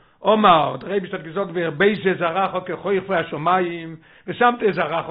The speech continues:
כעפר הארץ, ואת נותן קצבא לברכה שלנו. דו גיבסט א קצבא צו אונדזער ברכה. מילא איז אין, אין ספרי, האבט ער גלייך אן, מיט דעם איינצע אמרו, אמרו לו רבינו משה, מיר קענען נישט נעמען דיין ברכה. משל למלך,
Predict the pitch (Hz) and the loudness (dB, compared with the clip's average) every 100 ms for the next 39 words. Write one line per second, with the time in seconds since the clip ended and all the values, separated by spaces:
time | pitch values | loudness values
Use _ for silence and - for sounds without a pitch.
0 | 165 170 165 175 175 202 233 202 196 190 | -6 -4 0 0 4 4 4 4 2 0
1 | - _ _ _ 143 170 240 269 214 185 | -6 _ _ _ 0 6 8 6 2 2
2 | 208 214 226 214 269 - 208 208 226 220 | 4 2 0 -4 -6 -4 -4 -2 -4 -6
3 | 226 254 269 226 _ _ _ 180 202 233 | -6 -6 -6 -10 _ _ _ -8 -8 -4
4 | 247 - 262 220 214 226 226 220 208 254 | -4 -6 -8 -6 -4 -4 0 -2 0 0
5 | - 196 _ _ _ _ _ _ _ _ | 0 -8 _ _ _ _ _ _ _ _
6 | _ _ - 123 165 214 214 185 196 143 | _ _ -20 -10 -6 -4 -2 -4 -6 -8
7 | 160 165 160 156 151 135 156 - 226 220 | -8 -8 -6 -6 -8 -12 -18 -14 0 0
8 | 185 208 196 214 220 233 262 208 214 208 | 2 -2 2 2 2 2 0 0 -4 -10
9 | _ - 175 190 214 240 208 214 240 226 | _ -8 -4 0 0 0 -2 -2 0 0
10 | 240 220 247 208 208 190 185 175 226 220 | 0 -2 -2 0 2 2 0 4 4 4
11 | 233 233 190 196 202 202 185 208 190 185 | 2 0 -2 -6 -6 -6 -6 -4 -2 -2
12 | 180 151 135 - - _ _ _ _ _ | -2 -4 -6 -8 -20 _ _ _ _ _
13 | 131 202 233 233 214 - 175 175 170 160 | 0 2 2 0 -4 -4 -6 -4 -4 -4
14 | 185 - | -6 -10